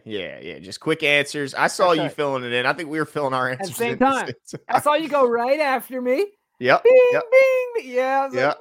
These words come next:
Speaker 2: like,
Speaker 1: yep.
Speaker 2: "Mm."
Speaker 1: You know, a little
Speaker 2: Hey,
Speaker 1: gamesmanship.
Speaker 2: I, I like it. I like it. Nothing wrong with it. All right, D K, what's the first one we got? All right, over under, number one, Gus Edwards.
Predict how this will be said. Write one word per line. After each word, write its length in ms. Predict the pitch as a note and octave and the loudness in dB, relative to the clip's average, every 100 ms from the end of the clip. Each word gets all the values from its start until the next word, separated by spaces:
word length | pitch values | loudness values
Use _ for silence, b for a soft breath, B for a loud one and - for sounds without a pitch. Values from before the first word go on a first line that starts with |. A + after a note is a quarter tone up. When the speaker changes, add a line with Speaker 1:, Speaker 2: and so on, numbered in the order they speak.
| A4+ | -8
Speaker 2:
like, 80 | A#3+ | -6
Speaker 1:
yep. 160 | - F4+ | -4 -4
Speaker 2:
"Mm." 180 | F#4+ - b b b | -10 -20 b b b
Speaker 1:
You 120 | G3 | -10
know, 100 | E3 | -6
a 20 | |
little 160 | G#3 G#3 | -2 0
Speaker 2:
Hey, 200 | D#3+ D#3+ | 0 -2
Speaker 1:
gamesmanship. 540 | D#3 D3+ C#3+ D#3+ G3 - - | -4 -8 -4 2 2 2 0
Speaker 2:
I, 160 | F4+ B4 - | 2 2 2
I 100 | F4+ | 2
like 300 | C4+ B3 C#4 | 2 0 -2
it. 100 | F4+ | -6
I 60 | D4 | -4
like 260 | C4+ B3+ | -2 -4
it. 60 | D#4 | -6
Nothing 220 | C4+ A#3+ | -10 -8
wrong 180 | A3+ G#3+ | -8 -6
with 120 | A#3+ | -6
it. 80 | C4+ | 2
All 80 | B3+ | 4
right, 120 | A3+ | 4
D 100 | A3+ | 0
K, 140 | A3+ A3 | -4 -2
what's 160 | B3+ | -4
the 100 | C4+ | -6
first 240 | A#3 A3 F#3 | -6 -6 -6
one 140 | G3+ | -14
we 120 | G#3+ | -8
got? 260 | G3 E3+ - _ _ _ _ _ _ _ _ _ _ _ _ _ - | -4 -4 -4 _ _ _ _ _ _ _ _ _ _ _ _ _ 0
All 120 | G#3 | 0
right, 120 | F3+ | 0
over 320 | G#3+ B3+ D4 A3+ | -2 -4 -4 -6
under, 500 | A#3 G#3+ F3+ C#3+ _ _ - | -4 -4 -4 -6 _ _ -8
number 240 | G3 A3 | -2 0
one, 260 | G#3+ G#3 E3+ | 0 0 -2
Gus 240 | E3+ A3 A#3 | -4 -4 -2
Edwards. 560 | A#3 G#3 G#3 G3 - | -4 -2 -4 -4 -8